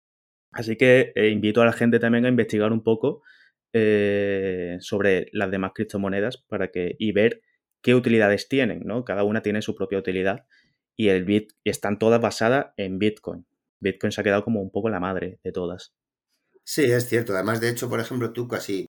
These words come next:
Speaker 2: eh, la mayoría de las criptomonedas, cuando las quieres intercambiar, siempre te, tienes que pasarlas a Bitcoin. A Bitcoin o a Ethereum, ¿no? Porque Ethereum,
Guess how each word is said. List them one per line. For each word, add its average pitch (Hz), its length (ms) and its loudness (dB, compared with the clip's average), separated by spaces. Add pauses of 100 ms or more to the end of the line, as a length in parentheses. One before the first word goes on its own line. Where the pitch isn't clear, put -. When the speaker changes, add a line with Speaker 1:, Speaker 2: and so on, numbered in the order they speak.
(140)
Speaker 2:
eh, 95 320 -4
la 92 160 -2
mayoría 98 360 0
de 120 60 2
las 117 140 0
criptomonedas, 120 600 -4
cuando 95 240 -8
las 90 140 -8
quieres 117 260 -4
intercambiar, 113 640 -4
siempre 113 280 -6
te, 104 140 -6
tienes 120 340 -8
que - 80 -8
pasarlas 92 460 -10
a 90 60 -10
Bitcoin. 90 460 -8 (280)
A 113 60 -8
Bitcoin 156 360 -2
o 185 40 0
a - 80 2
Ethereum, 104 480 -2
¿no? 127 120 -4
Porque 117 200 -8
Ethereum, 120 400 -4